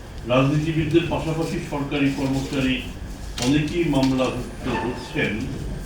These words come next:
কিন্তু মনে হচ্ছে যেন রাজনীতিবিদরা বেশি ভিক্টিমাইজ হচ্ছেন,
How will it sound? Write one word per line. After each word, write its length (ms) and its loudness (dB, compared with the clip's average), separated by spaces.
কিন্তু 240 0
মনে 240 4
হচ্ছে 280 2
যেন 220 2
রাজনীতিবিদরা 800 2
বেশি 220 0
ভিক্টিমাইজ 600 0
হচ্ছেন, 300 -2